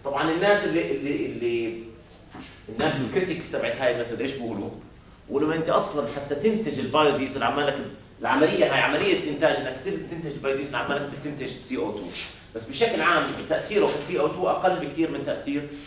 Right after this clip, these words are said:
لو إنك أنت أخذت ال-، الفوسل فيولز. فالبايو ديزل بدنا ناخذ، إحنا نبدأ بالفيجيتابل أويل، وبدنا نحول الفيجيتابل أويل نحوله ل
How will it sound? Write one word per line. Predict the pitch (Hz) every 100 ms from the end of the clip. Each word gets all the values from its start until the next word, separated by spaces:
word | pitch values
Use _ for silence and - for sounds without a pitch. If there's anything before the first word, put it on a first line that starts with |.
| -
لو | 120
إنك | 127
أنت | 127 117
أخذت | - - - 110
ال-، | 98 92 92 87 87 87 82 80 82 90 - -
الفوسل | - 143 - - -
فيولز. | - - - - - - - -
فالبايو | 156 185 220 214
ديزل | - 175
بدنا | 147 156
ناخذ، | 175 190 156
إحنا | - 156 156
نبدأ | 156 127
بالفيجيتابل | 123 185 - 143 127
أويل، | 123 - 156 -
وبدنا | 131
نحول | 131 - 151 139
الفيجيتابل | 120 156 160 143 127
أويل | 143 139
نحوله | 139 143 127 123
ل | 127